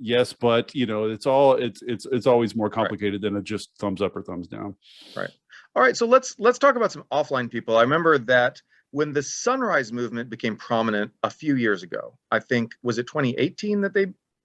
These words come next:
Speaker 2: became prom-, twenty eighteen, twenty nineteen?
Speaker 1: Uh, I mean, they
Speaker 2: Um,
Speaker 1: were rising during the election and during, in the immediate aftermath of the election. I mean, remember when, uh,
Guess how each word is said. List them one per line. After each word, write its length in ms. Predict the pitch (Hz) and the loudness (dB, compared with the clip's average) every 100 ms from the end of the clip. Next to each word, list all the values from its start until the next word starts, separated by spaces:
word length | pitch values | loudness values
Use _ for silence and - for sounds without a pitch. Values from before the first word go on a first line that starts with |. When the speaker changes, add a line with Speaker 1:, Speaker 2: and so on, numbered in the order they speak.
| _ _ _ | _ _ _
Speaker 2:
became 240 | 135 170 151 | -4 -2 2
prom-, 240 | 160 - | 2 0
twenty 240 | - 196 | -2 -2
eighteen, 240 | 180 - 175 | -2 -4 -10
twenty 240 | 185 175 | -6 -4
nineteen? 480 | 151 160 185 180 160 _ _ _ _ _ | -2 -4 -6 -12 -14 _ _ _ _ _
Speaker 1:
Uh, 240 | 214 233 214 | 0 2 4
I 60 | 214 | 4
mean, 180 | 214 | 4
they 80 | 233 | 4
Speaker 2:
Um, 60 | 294 | 4
Speaker 1:
were 180 | 262 190 | 4 2
rising 1120 | 143 131 127 135 170 175 147 139 131 123 101 | 2 2 4 4 6 4 2 2 2 0 -2
during 560 | 117 131 139 131 123 | -2 2 2 2 0
the 100 | 120 | 0
election 540 | 113 120 120 - 104 92 | 0 0 -2 -4 -6 -4
and 200 | 92 98 | -6 -4
during, 320 | 110 110 131 | -2 -2 -2
in 120 | 113 | -2
the 80 | 110 | 0
immediate 380 | 113 117 110 107 | 0 0 -2 -2
aftermath 640 | 123 - 113 95 92 - | -4 -2 -4 -4 -6 -8
of 60 | 98 | -6
the 100 | 98 | -2
election. 320 | 127 - 92 | 0 -2 -6
I 60 | |
mean, 240 | 98 107 104 | -4 -4 -4
remember 440 | 117 113 123 143 | -2 0 2 4
when, 240 | 123 117 | 4 2
uh, 100 | 107 | 2